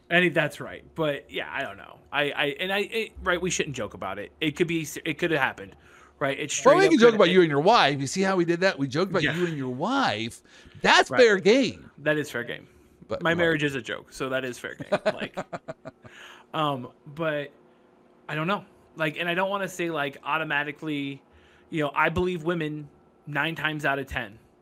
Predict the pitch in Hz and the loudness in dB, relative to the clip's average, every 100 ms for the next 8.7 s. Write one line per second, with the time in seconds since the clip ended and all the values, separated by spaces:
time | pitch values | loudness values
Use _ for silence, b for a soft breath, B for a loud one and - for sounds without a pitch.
0 | _ - 143 139 131 131 156 143 135 127 | _ -16 -8 -8 -8 -12 -10 -8 -8 -10
1 | 120 127 - 120 104 - - b b b | -10 -12 -10 -10 -10 -12 -20 b b b
2 | b - 175 147 - _ 160 135 - 139 | b -6 -4 -4 -8 _ -8 -8 -12 -18
3 | - _ _ _ - 175 165 151 139 - | -20 _ _ _ -4 -2 -2 -6 -8 -10
4 | - 139 143 - - 127 107 _ _ _ | -14 -10 -10 -10 -10 -12 -12 _ _ _
5 | - 156 - - 165 151 131 127 131 127 | -12 -10 -6 0 4 4 2 -4 -10 -8
6 | 123 110 107 - b b b b 165 151 | -8 -10 -14 -20 b b b b 2 2
7 | - - b b b b 185 185 190 190 | -2 -18 b b b b -4 -2 -2 -4
8 | 196 190 185 180 190 214 | -6 -6 -6 -2 -2 -2